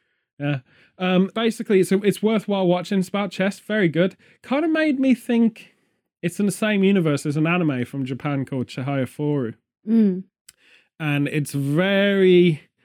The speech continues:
Speaker 1: it's nowhere near it in context of, 'cause one's set in high school and it's all that. This is like a biography about this fictitious character that feels almost real.
Speaker 2: Mm.
Speaker 1: Um, they're both fiction.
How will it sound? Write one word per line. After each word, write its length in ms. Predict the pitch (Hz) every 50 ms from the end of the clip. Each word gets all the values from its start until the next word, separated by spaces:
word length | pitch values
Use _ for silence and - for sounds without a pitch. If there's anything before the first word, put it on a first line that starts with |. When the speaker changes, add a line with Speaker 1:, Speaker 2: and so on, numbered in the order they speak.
| _ _ _ _ _ _ _ _ _ _ _ _ _ _ _ -
Speaker 1:
it's 220 | 180 165 - - -
nowhere 560 | 180 185 190 214 226 226 226 220 220 208 196
near 320 | 190 196 196 196 196 190
it 120 | 185 170 170
in 200 | 175 170 156 147
context 680 | - - 175 175 175 165 - 180 170 151 - - -
of, 180 | 170 156 135 -
'cause 220 | - 160 135 -
one's 260 | 151 160 156 156 151
set 200 | - - 160 156
in 80 | 143 135
high 240 | 117 135 139 147 147
school 380 | 143 - - - 156 143 139 139
and 120 | 139 139
it's 140 | 131 123 -
all 140 | 147 139 135
that. 160 | 139 - 139
This 180 | 160 156 - -
is 140 | 147 131
like 240 | 147 147 147 139 -
a 100 | 143 131
biography 880 | 120 117 - 147 143 143 139 139 151 151 - 156 147 - - 160 160
about 300 | 160 151 147 147 143 127
this 340 | 120 131 123 120 - - - _ _ _
fictitious 680 | - - - 160 151 - - 156 151 - - 143 127
character 400 | - - - 139 143 143 - - 143
that 220 | 135 123 123 127
feels 400 | - - - 160 151 147 139 131
almost 440 | 139 139 139 135 127 123 113 104 -
real. 360 | 117 123 123 123 127 147 156 _ _ -
Speaker 2:
Mm. 280 | 196 190 185 170 170 170 _ _ _ _ _ _ -
Speaker 1:
Um, 580 | 135 135 131 131 135 135 131 131 131 131 135
they're 100 | 143 139
both 240 | 127 - 170 156 127
fiction. 480 | - - 120 - - - - 127 123